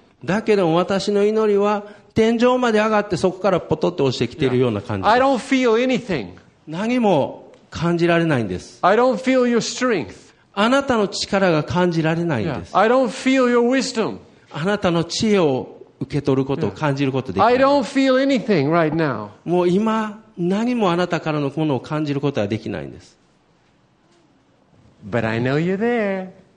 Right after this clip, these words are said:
Speaker 1: だけど、神様、あなたがそこにおられることを知ってますよ。
Speaker 2: I know you're there.
Speaker 1: あなたはそこにおられますよね。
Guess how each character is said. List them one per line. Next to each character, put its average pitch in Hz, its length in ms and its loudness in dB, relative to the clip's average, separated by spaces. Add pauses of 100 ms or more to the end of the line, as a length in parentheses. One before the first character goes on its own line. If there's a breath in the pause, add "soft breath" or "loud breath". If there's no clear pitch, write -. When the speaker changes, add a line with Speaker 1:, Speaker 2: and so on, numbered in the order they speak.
(280)
Speaker 1:
だ 113 200 -6
け 113 180 -2
ど、 147 460 -4 (680)
神 123 240 0
様、 120 300 0
あ 123 60 0
な 143 120 -2
た 143 140 0
が 127 100 0
そ 135 160 -4
こ 156 160 2
に 139 60 2
お 131 80 4
ら 135 80 2
れ 135 60 4
る 131 60 2
こ 127 100 0
と 110 140 0
を 110 200 -6 (140)
知 - 160 -8
っ - 20 -8
て - 140 -6
ま 98 140 -4
す - 140 -8
よ。 90 160 -6 (220)
Speaker 2:
I 110 400 -2
know 143 340 2
you're 214 280 0
there. 254 680 2 (340)
Speaker 1:
あ 160 120 0
な 185 120 0
た 180 120 0
は 147 60 0
そ - 240 -2
こ 185 160 2
に 160 100 2
お 143 80 2
ら 143 120 2
れ 139 80 2
ま 135 140 -2
す 131 140 -10
よ 110 120 -2
ね。 92 220 -8